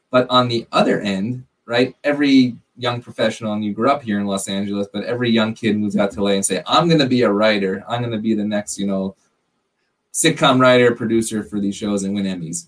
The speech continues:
But you actually did it. But the question is, how do you do it? So let's go to, uh,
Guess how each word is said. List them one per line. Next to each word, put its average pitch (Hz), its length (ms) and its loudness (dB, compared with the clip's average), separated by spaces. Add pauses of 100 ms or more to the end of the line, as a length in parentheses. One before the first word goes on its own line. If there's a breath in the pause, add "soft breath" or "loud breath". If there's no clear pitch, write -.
But 120 100 0
you 156 140 6
actually 117 340 0
did 98 220 -2
it. 82 160 -10 (320)
But - 80 -20
the - 80 -20
question 180 280 0
is, 110 160 -2
how 123 280 0
do 117 80 0
you 98 120 -2
do 80 200 -10
it? - 120 -18 (280)
So 131 120 -8
let's 185 160 0
go 175 220 4
to, 139 260 2
uh, 110 360 2